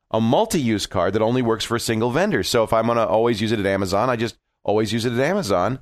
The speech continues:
That way, you could set up something that bills you monthly, but you never have to worry if it's getting stolen. All charges from any other merchant will be rejected. This is fantastic.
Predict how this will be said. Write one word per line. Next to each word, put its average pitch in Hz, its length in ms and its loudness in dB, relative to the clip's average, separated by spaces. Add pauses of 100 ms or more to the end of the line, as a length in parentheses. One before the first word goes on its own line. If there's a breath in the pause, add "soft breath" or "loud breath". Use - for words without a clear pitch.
(580)
That 160 240 2
way, 117 400 0 (220)
you 120 100 -4
could 117 120 -4
set 135 160 2
up 139 80 -2
something 120 280 -2
that 85 140 -4
bills 127 240 0
you 120 80 2
monthly, 123 380 0
but 117 140 -4
you 113 60 -4
never 117 180 0
have 120 140 -2
to 117 60 -4
worry 104 220 0
if 104 80 -6
it's 104 120 -8
getting 101 260 -2
stolen. 156 440 -2
All 117 320 0
charges 110 440 -2 (200)
from 98 220 -8
any 208 320 0
other 135 260 0
merchant 113 380 -2
will 101 80 -2
be 104 140 -2
rejected. 117 540 -2 (200 loud breath)
This 202 200 0
is 185 120 -2
fantastic. 185 960 -2